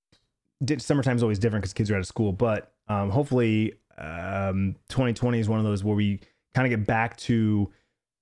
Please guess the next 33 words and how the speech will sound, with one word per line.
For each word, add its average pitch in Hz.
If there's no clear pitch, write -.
hanging 123
out 117
together 113
more 123
often, 127
um, 95
and 101
doing 117
things 110
together. 104
Um, 98
because 131
a -
lot 202
of 208
times 160
what 131
ends 117
up 107
happening 113
is 98
me 127
and 135
Bryce 120
will 107
do 110
something, 104
Tiffany 113
and 98
Sierra 107
do 101
something, 92
right? 101